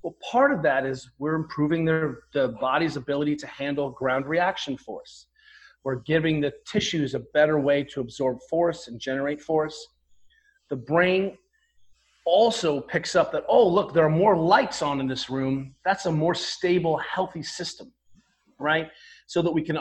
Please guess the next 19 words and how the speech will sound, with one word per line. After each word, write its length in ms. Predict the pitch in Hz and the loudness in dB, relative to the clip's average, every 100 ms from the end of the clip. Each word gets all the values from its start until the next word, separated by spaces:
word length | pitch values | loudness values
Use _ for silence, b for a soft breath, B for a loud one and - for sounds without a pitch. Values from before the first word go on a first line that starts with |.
| - | 0
unload 380 | 180 170 185 170 | 2 4 6 4
a 60 | |
tissue, 380 | 151 131 - 127 | 0 -6 -6 -6
or 80 | 117 | -6
the 80 | 120 | -8
brain 340 | 117 165 165 | -2 -2 0
can 160 | 160 147 | -4 -6
change 460 | - 175 170 - | -4 -2 -2 -4
thinking, 420 | 156 143 131 123 - | -6 -6 -6 -8 -6
the 60 | |
way 160 | 131 135 | -4 -4
it's 140 | - | -6
thinking 260 | 147 135 131 | -8 -6 -6
about 260 | 117 113 | -4 -6
the 60 | - | -6
tissues. 400 | - 120 104 - _ | -18 -16 -16 -20 _
And 420 | 247 254 143 131 - _ b b b b _ _ _ _ | 0 2 0 -4 -6 _ b b b b _ _ _ _
once 260 | 151 180 180 | -2 -2 -2
again, 580 | 156 214 202 143 139 | -2 2 2 2 -2